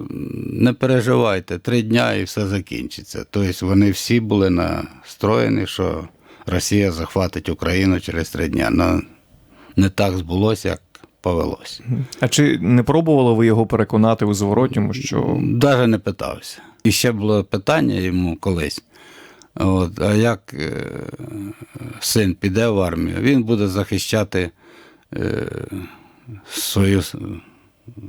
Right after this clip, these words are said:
Speaker 1: своє государство, тобто Росію.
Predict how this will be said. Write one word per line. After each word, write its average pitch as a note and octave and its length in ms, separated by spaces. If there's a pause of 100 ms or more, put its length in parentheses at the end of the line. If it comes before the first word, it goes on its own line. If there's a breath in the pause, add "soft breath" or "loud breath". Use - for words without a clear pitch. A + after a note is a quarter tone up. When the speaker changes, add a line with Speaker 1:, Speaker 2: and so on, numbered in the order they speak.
(560)
Speaker 1:
своє G#2 340
государство, - 720 (500)
тобто F#2+ 360
Росію. - 460